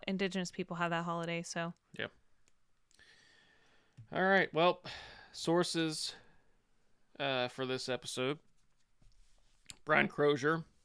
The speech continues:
Speaker 2: the Rise and Fall of the Soviet Empire from ninety-nine. Gareth Dale, Popular Protests in East Germany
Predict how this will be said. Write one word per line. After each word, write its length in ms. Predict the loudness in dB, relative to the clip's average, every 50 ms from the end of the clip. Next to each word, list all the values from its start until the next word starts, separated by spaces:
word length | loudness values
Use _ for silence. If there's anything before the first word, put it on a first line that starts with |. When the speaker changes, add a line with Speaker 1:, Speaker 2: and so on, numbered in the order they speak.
| _ -20 -20 -20 -20 -20 -20 -20 -20 -20 -20 -20 _ -6
Speaker 2:
the 60 | -2 2
Rise 220 | 2 2 2 2
and 80 | 0 -2
Fall 160 | 0 0 0
of 60 | 0
the 40 | 0
Soviet 300 | -2 -2 -2 -2 -2 -2
Empire 400 | -2 -2 2 4 4 4 4 2
from 180 | -2 -4 -6 -6
ninety-nine. 640 | -6 -6 -6 -2 0 2 2 2 2 0 0 -4 -8 -12 -18 -20 -20 -20 -20 -20 -20 -20 -20 -20 -20 -20 -20 -20 -20 -20 -20 -20 -20 -20 -20 -20 -14 -2
Gareth 320 | 4 6 6 6 6 4 6
Dale, 280 | 6 6 8 6 4
Popular 400 | 2 4 6 6 6 6 4 0
Protests 480 | 0 2 2 2 4 4 2 0 0 -2
in 60 | -4
East 180 | -4 -4 -6 -4
Germany 580 | -2 0 2 2 2 2 2 2 0 0 -2